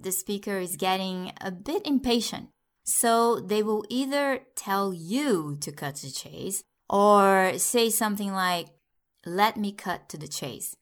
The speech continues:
When someone asks you to cut to the chase, they're asking you to get to the core of your message, the thing that really matters, the thing that you want to say, but for some reason you're not saying it.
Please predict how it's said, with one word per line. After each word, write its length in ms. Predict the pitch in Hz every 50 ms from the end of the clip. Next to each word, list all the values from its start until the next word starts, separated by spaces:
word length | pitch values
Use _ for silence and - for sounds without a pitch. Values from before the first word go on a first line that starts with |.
| _ _ _ _ _ _ _ _ _ -
When 280 | 226 247 262 262 254
someone 460 | 247 - - - 320 349 440 453 427
asks 400 | 359 294 247 233 240 - - -
you 160 | 202 175 165 165
to 140 | 151 -
cut 300 | 151 - - 233 254 269
to 100 | 262 -
the 80 | 233 214
chase, 580 | 208 - - 233 202 160 143 151 170 - - - _ _ _ _ _ _ _ -
they're 340 | 190 208 233 233 240 -
asking 440 | - 240 285 320 - - - 208 190
you 160 | 175 170 -
to 200 | - - - -
get 280 | 202 190 226 226 226 226
to 80 | - 226
the 160 | 220 208 - -
core 340 | - 214 202 202 202 208 214
of 200 | 208 - 202 165 175
your 100 | 170 160
message, 600 | 151 - 135 143 147 - 147 139 - - - - _ _ _ _ _ _ _ -
the 120 | 190 214
thing 300 | 208 - - 294 302 285
that 160 | 285 262 220
really 480 | 214 214 220 233 233 240 240 233 220 202
matters, 680 | 190 180 185 185 175 170 - - - - - - - -
the 180 | - 175 196 214
thing 560 | 208 - - 247 254 269 285 285 294 285 254
that 280 | 208 214 220 220 - 208
you 180 | 202 208 202
want 680 | 196 190 180 196 233 269 254 202 170 156 147 147 147 -
to 100 | - 165
say, 460 | - - - 151 143 139 165 190 202
but 300 | 202 208 185 180 175 -
for 220 | - - 208 208
some 300 | 208 202 - 214 202 202
reason 680 | 202 208 226 247 240 226 233 240 240 240 233 233 226 226
you're 300 | 220 - 185 190 196 196
not 320 | 196 190 196 196 190 -
saying 420 | - - - 196 185 180 175 165 156
it. 220 | 143 123 104 -